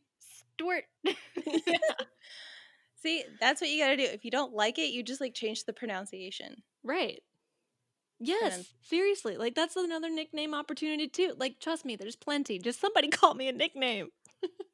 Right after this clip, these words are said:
Speaker 3: Catalan.
Speaker 2: Nope, nope, nope.
Speaker 3: <laughs>
Speaker 2: I, you know what? Oh my God, I'm having a therapy session right now.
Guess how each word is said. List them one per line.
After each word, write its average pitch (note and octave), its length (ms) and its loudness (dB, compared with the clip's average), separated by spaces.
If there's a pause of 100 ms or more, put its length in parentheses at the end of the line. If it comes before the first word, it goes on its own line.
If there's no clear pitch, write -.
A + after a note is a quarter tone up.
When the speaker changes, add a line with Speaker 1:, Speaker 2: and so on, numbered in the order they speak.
(1120)
Speaker 3:
Catalan. F#3+ 560 0 (380)
Speaker 2:
Nope, C4+ 180 0 (140)
nope, C4 260 -2 (120)
nope. B3 180 2 (300)
Speaker 3:
<laughs> E4 340 0
Speaker 2:
I, - 80 2
you D#4 180 0
know D4 140 0
what? E4+ 160 -2
Oh C4+ 100 -2
my C4+ 140 0
God, A#3 200 0
I'm A#3 140 -2
having A#3 240 0
a G#3+ 40 -4
therapy A3+ 300 -2
session G3+ 300 -6
right G3 160 -6
now. G#3+ 160 -2